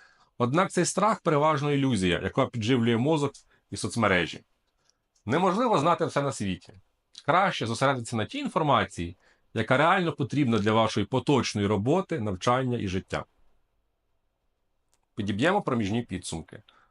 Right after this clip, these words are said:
Отже, щодня влаштовуйте зони тиші. Час, коли повністю відмовляєтеся від техніки. Вимикайте телефон, комп'ютер, планшет.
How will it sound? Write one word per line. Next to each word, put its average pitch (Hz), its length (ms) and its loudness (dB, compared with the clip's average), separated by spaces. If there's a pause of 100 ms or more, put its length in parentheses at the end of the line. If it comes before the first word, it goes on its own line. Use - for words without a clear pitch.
(340)
Отже, 104 420 -2 (380)
щодня 156 600 0
влаштовуйте 151 1000 0
зони 147 420 0
тиші. 110 480 0 (680)
Час, 190 380 2
коли 143 240 0 (100)
повністю 185 480 0
відмовляєтеся 135 680 2
від 123 180 -2
техніки. 92 500 0
Вимикайте 123 480 0
телефон, 160 580 2
комп'ютер, 131 640 0
планшет. 104 580 0